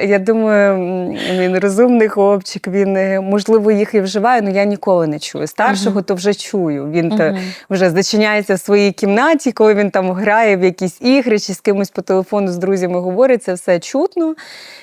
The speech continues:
Speaker 1: І, е, чи він може, наприклад, якусь історію мені розповідати: «А ми там йшли, а там йшов якийсь п'яний чоловік, а він
Speaker 2: Мгм.
Speaker 1: нам сказав». І коли він мені повторює цей весь мат,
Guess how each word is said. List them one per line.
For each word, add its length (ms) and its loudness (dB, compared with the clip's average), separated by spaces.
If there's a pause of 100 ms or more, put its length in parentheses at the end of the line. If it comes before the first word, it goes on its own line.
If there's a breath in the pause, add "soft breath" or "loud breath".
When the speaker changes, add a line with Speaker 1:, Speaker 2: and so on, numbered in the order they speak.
(140)
Speaker 1:
І, 360 4
е, 520 2
чи 180 -2
він 200 2
може, 280 0
наприклад, 480 -2
якусь 300 -4
історію 440 0
мені 240 0
розповідати: 680 -2
«А 80 0
ми 180 -2
там 260 -2
йшли, 680 2
а 100 -2
там 280 -4
йшов 340 -4
якийсь 300 -8
п'яний 400 -4
чоловік, 580 -4
а 60 -2
він 120 0
Speaker 2:
Мгм. 80 0
Speaker 1:
нам 160 -2
сказав». 680 -2
І 20 -6
коли 220 -2
він 140 -2
мені 220 -2
повторює 560 0
цей 220 -4
весь 300 -2
мат, 440 -2